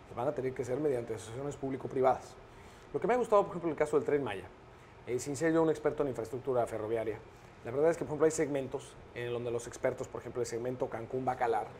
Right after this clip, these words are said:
que dicen que ese sí es financieramente rentable en los estudios que han hecho. Entonces, y como se va a empezar a hacer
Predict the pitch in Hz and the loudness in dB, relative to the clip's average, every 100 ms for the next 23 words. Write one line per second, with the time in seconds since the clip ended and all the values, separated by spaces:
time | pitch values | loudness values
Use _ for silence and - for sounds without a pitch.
0 | - - - - 117 127 143 123 120 135 | -16 -18 -20 -10 -4 -2 -2 -2 -4 -6
1 | 135 120 120 104 85 101 104 117 139 160 | -4 -4 -4 -12 -10 -10 -10 -6 -4 -2
2 | 123 135 160 - 101 95 - - 113 117 | -2 -2 -2 -4 -10 -10 -12 -8 -6 -4
3 | 147 139 120 156 - - - - 135 156 | -4 -4 -6 -10 -12 -20 -20 -14 -8 -6
4 | 180 147 - 151 151 160 190 196 180 165 | -6 -6 -4 -2 -2 -2 -4 -4 -2 -2
5 | 156 147 | 0 -2